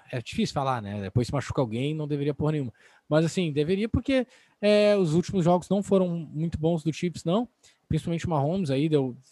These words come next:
uma, um pouco estranho, jogos do Mahomes que, Mahomes que ele tem uma interceptação, imagina duas ou imagina três, né?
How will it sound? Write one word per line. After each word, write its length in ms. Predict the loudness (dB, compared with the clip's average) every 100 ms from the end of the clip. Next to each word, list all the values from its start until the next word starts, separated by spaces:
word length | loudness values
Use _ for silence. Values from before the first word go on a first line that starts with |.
| -14
uma, 440 | -10 -8 -8 -10 -12 -10
um 40 |
pouco 200 | -6 -6
estranho, 340 | -6 -2 0 0
jogos 220 | -2 -4
do 60 |
Mahomes 360 | -4 -2 -4 -6
que, 160 | -6 -6
Mahomes 380 | -2 -2 -2
que 80 | -2
ele 80 | -2
tem 160 | -2 -2
uma 120 | -2
interceptação, 540 | -4 -6 -4 -4 -2
imagina 380 | -2 -2 -2 -4
duas 320 | 0 0 2
ou 80 | 2
imagina 300 | -2 -2 -4
três, 300 | 0 0 0
né? 120 | -2